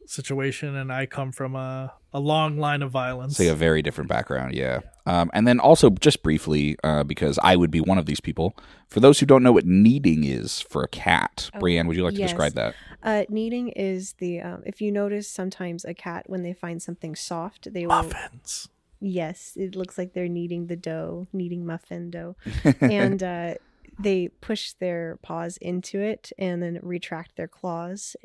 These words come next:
Speaker 3: and, uh, just goes back and forth. They often do that on, uh, uh, with their mother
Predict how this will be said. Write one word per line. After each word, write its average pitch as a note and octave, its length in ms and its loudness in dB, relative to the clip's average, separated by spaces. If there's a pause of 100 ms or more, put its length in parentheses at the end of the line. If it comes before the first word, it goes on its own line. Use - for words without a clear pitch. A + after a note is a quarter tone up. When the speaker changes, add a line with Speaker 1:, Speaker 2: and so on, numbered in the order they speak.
Speaker 3:
and, F3 340 -8
uh, E3+ 220 -10 (480)
just A3+ 220 -10
goes A3+ 180 0
back G3 320 -4
and G3+ 120 -4
forth. F#3 480 -8
They G3 160 -2
often F3 460 -6
do E3+ 200 -8
that E3 320 -8
on, F3 300 -8
uh, E3+ 280 -12 (760)
uh, F3+ 320 -2
with F#3+ 200 -4
their F#3 120 -2
mother E3+ 600 -6